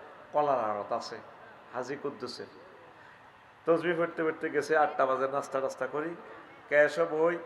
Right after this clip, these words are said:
বইবার আগে তসবিহ পড়ে, এনতে আর বাম হাত বালতিতে চুবাই মারতে আছে কলার দিকে। সুবহানাল্লাহ গো, ইল্লাল্লাহ গো, ইল্লাল্লাহ,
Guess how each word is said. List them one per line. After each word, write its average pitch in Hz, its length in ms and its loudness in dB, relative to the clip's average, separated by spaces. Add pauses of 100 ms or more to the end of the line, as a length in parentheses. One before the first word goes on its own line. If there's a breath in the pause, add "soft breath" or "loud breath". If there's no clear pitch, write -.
(320)
বইবার 165 340 6
আগে 165 280 10 (460)
তসবিহ 165 360 2
পড়ে, 170 220 8 (840)
এনতে 151 260 2
আর 156 100 8
বাম 147 280 4
হাত 165 100 6 (100)
বালতিতে 151 560 2 (100)
চুবাই 160 300 2 (580)
মারতে 143 300 2
আছে 139 160 0
কলার 135 300 4 (100)
দিকে। 113 140 -8
সুবহানাল্লাহ 196 500 4
গো, 226 840 10
ইল্লাল্লাহ 160 440 0
গো, 170 220 0
ইল্লাল্লাহ, 143 760 0